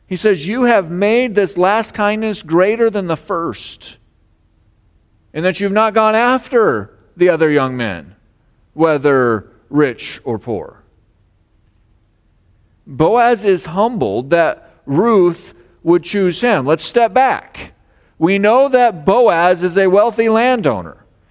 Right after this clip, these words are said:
with many servants. Ruth is a destitute foreign widow with no status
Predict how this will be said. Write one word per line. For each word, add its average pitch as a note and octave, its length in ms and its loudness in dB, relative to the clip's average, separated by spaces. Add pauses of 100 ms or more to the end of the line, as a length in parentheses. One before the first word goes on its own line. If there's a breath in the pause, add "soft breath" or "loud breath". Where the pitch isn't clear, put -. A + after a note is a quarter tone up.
with G3 260 2
many B3 280 2
servants. A3+ 800 -2 (340 soft breath)
Ruth F#3+ 720 2
is F#3 180 2
a G3 120 2
destitute A3+ 720 -2
foreign A3 400 0
widow G#3 320 2
with C#3 240 -2
no G#3+ 240 2
status G#3+ 720 0